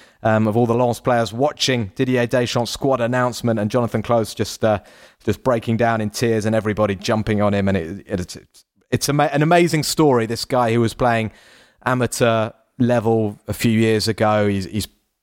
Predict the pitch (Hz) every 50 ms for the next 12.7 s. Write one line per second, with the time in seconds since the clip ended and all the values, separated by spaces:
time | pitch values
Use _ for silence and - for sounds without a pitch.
0 | _ _ - 113 110 101 - 120 117 110 110 110 110 113 110 110 107 107 110 110
1 | 107 98 - - 104 92 - 113 110 107 110 101 - 101 101 98 - 113 107 107
2 | 104 107 104 101 98 104 - - 110 110 - 131 123 - - - 135 131 127 -
3 | - 110 107 117 120 117 110 104 98 95 87 - _ _ _ _ _ _ _ _
4 | _ _ _ 107 104 101 95 - - 113 107 104 101 101 101 101 101 - - _
5 | _ _ _ _ _ _ _ _ _ _ _ _ _ _ _ _ _ _ _ _
6 | - 160 151 104 - - 107 113 127 123 - - - 87 85 80 87 90 104 104
7 | 113 123 120 117 73 113 113 113 101 131 - 143 147 160 147 127 107 101 110 117
8 | 113 - 117 113 117 120 117 110 - - 135 123 123 123 - 127 127 117 113 113
9 | - - - - _ _ _ _ _ - 120 117 113 120 117 110 - - 120 110
10 | - 117 127 131 123 - - 113 110 - - 113 107 110 113 110 104 92 - -
11 | 113 117 120 113 104 98 95 - - 98 98 92 90 85 - - - 101 107 110
12 | 104 113 113 104 92 107 95 113 107 104 98 95 92 -